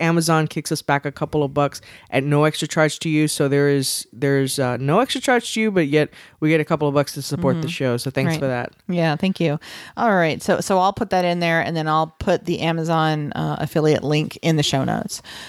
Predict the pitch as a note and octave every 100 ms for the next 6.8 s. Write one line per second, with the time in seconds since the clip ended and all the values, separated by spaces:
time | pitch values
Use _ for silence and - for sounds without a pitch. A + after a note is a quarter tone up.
0 | - - _ _ _ _ A3 D#3+ A3 A#3
1 | E4 G#4+ F4+ D4+ B3+ G3 D#3 D3 - F3
2 | F#3 G#3 G#3 G3 F#3+ - F#3 - - -
3 | - - D#3+ D#3 D3+ C#3 C#3+ - D3+ D3
4 | C#3+ C3+ - - C3 F2+ - - - -
5 | - E3 D#3+ D#3+ F#3 G3 A#3+ B3+ F3+ F#3
6 | G#3 - E3+ F3 F#3+ G3+ A3+